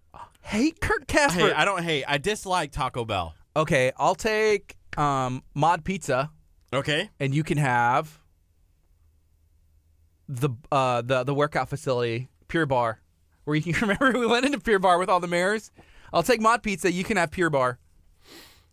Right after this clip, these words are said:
Speaker 2: This is the worst.
Speaker 1: <laughs> What? No,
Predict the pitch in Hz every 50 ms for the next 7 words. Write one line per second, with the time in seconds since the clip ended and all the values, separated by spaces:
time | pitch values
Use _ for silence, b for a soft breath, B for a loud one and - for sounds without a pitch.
0 | _ _ _ _ _ _ _ _ _ _ _ _ _ - - 330 330 285 320 294
1 | 285 320 320 262 262 302 359 - - - 311 403 - - - - 339 285 - 294
2 | - - 311 262 269 269 330